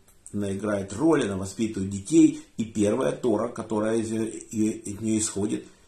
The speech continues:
идёт детям. Дети от матери получают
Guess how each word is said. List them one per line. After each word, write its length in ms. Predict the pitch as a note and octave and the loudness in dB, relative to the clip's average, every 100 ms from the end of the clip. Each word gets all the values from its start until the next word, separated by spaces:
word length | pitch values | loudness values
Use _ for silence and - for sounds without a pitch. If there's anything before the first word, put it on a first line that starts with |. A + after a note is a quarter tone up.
| _ | _
идёт 320 | A#2 A#2+ D3+ D3 | -4 0 0 2
детям. 420 | G#3 - G#2 - - - | 4 4 0 -10 -16 -10
Дети 300 | G#2+ B2 B2+ | -2 0 0
от 180 | A2+ - - _ _ - | 0 -2 -16 _ _ -10
матери 420 | - C3+ D3 D3+ | -2 -2 0 0
получают 680 | C#3+ A#2+ A#2 B2 A#2+ G#2 | 0 -2 -2 0 0 -2